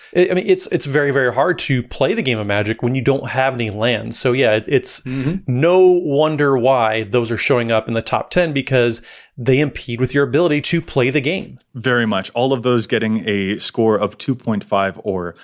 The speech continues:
Speaker 3: higher. And those are also in some decks, again, the type of thing that, like, you can take advantage of. You can make them asymmetrical. If you play an Armageddon while you've got an Avacyn out, for example,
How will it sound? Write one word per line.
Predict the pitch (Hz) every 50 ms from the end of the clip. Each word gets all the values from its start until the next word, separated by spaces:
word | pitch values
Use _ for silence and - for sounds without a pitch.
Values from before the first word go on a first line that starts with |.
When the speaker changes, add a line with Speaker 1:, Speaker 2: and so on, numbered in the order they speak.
| - _
Speaker 3:
higher. | - - 165 175 170 165 160 156 147 151 - - - - - _ -
And | 170 170 160 147 120 - -
those | 151 123 131 143 196 220 247 233 202
are | - - 165 170 175 185 190 -
also | - 139 156 147 - 170 165 156 156 -
in | 139 151 160 165 160
some | - 165 156 147
decks, | 147 147 143 -
again, | 143 123 131 131 127 131
the | 117 127
type | 120 - 143 143
of | - -
thing | - 127 127
that, | 117 107 -
like, | 110 101 - - - - _
you | - 143 135
can | - 135 127 113
take | 98 - 156 147
advantage | - 107 92 110 113 113 135 135 113 120
of. | - - 117 123 127 123 120 107 104
You | 107
can | 101 117
make | 117 117 117
them | - 110 -
asymmetrical. | 113 113 107 - 104 104 107 - - 117 - 120 117 117 113
If | - 117 -
you | 131
play | 117 - 131
an | 117 110
Armageddon | - 110 107 110 104 98 104 104 104
while | 95 92 92
you've | 92 87
got | - 92 92
an | 95 95 -
Avacyn | - 92 101 101 110 - 135 127 -
out, | 117 123 120 -
for | 139 135
example, | 131 123 143 135 - 147 147 143